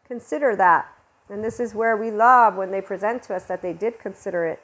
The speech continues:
And then we love how they get to all on their own realize, "Hmm,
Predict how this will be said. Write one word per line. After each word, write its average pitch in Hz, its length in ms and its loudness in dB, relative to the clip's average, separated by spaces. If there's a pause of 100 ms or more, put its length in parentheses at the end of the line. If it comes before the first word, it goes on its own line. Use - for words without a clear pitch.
And 180 160 -12
then 196 160 -2
we 185 80 -8
love 202 420 2
how 190 340 0
they 202 400 -4
get - 280 -2
to 185 280 -6
all 214 380 4
on 220 220 2
their 214 180 -4
own 185 520 0 (840)
realize, 190 760 0 (440)
"Hmm, 185 440 -12